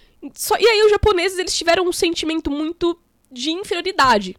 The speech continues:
Pô, acabamos de perder a guerra, se fudemos, tomamos duas bombas na cara. É, um sentimento de depressão, de desvalorização tomou conta do povo nessa época. E aí o que aconteceu? Os mangakas que estavam produzindo na, conteúdo, né, produzindo histórias naquela época,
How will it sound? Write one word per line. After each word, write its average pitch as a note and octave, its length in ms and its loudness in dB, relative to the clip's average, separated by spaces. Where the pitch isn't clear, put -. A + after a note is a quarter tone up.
Pô, D#4 100 -2
acabamos B3+ 320 -2
de - 60 -12
perder D#4 200 -4
a D#4 80 2
guerra, C#4+ 280 0
se C#4 140 -6
fudemos, C#4+ 500 0
tomamos C4+ 280 0
duas C#4 160 0
bombas B3+ 380 2
na C#4 100 -2
cara. B3+ 480 0
É, A3 380 2
um A#3 60 -4
sentimento F4+ 480 -4
de D4 160 -10
depressão, C4 1000 0
de A3+ 180 -4
desvalorização C4 760 -2
tomou D#4+ 200 -4
conta F#4 380 0
do C4+ 80 -2
povo A3 320 2
nessa G#3 300 -2
época. - 360 -8
E F4 80 4
aí G4+ 80 4
o G4+ 60 0
que G#4+ 60 0
aconteceu? F#4 680 2
Os G#4 160 6
mangakas D#4 640 2
que C4 120 -6
estavam D#4+ 360 -2
produzindo B3+ 540 -2
na, G#3+ 140 -6
conteúdo, B3 800 -4
né, G3 100 -8
produzindo A3 420 -6
histórias G#3+ 460 2
naquela A#3 340 -2
época, A3+ 480 -2